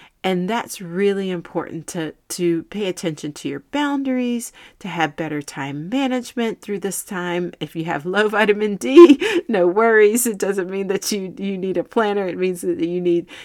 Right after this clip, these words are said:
you need to be taking care of yourself. Um, declutter your commitments. We're decluttering closets and, and, you know, drawers and all sorts of things 'cause we're inside through the holidays and we can't stand all our stuff. But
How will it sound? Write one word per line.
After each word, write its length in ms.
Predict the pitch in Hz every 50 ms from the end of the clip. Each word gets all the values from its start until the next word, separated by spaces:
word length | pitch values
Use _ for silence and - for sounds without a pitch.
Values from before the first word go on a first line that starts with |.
| - _
you 140 | 202 196 185
need 100 | 185 175
to 60 | 170
be 120 | 151 160 156
taking 380 | - - 175 160 - 160 147
care 280 | 147 - 170 160 160 165
of 100 | 160 151
yourself. 540 | 151 156 151 - - 156 147 147 147 - _ - - - - 220 - -
Um, 300 | 190 175 170 165 165 -
declutter 840 | - 180 165 - 220 247 - - - - 285 294 294 277 277 262
your 140 | 233 240 254
commitments. 760 | 247 - 285 208 226 262 - - - - - 190 - - -
We're 140 | 185 190 208
decluttering 640 | 185 202 - - 208 202 208 208 196 190 190 185
closets 640 | - - 208 202 196 180 185 156 - - - - 180
and, 180 | 170 170 170 165 - - - - 226 - _
and, 500 | 180 175 170 165 170 170 170 160 - - - -
you 80 | 180
know, 160 | 175 170 165 165
drawers 560 | 147 - 190 208 208 202 190 175 165 151 165
and 160 | 160 156 160 -
all 120 | 185 208
sorts 260 | 202 - 208 185 -
of 120 | 196 180 -
things 280 | 175 170 151 147 -
'cause 160 | - 170 151 165
we're 120 | 170 175
inside 560 | - 196 208 190 180 - 196 180 180 175 170
through 160 | - 185 180
the 100 | 165 175
holidays 460 | 170 185 180 180 175 170 175 165 160 160
and 100 | 156 156
we 80 | 165
can't 280 | - - 196 185 - -
stand 340 | - - 190 180 175 170 175
all 160 | 156 165 170
our 80 | 170
stuff. 480 | 156 - - - - 165 - 151 - - -
But 220 | - 185 - -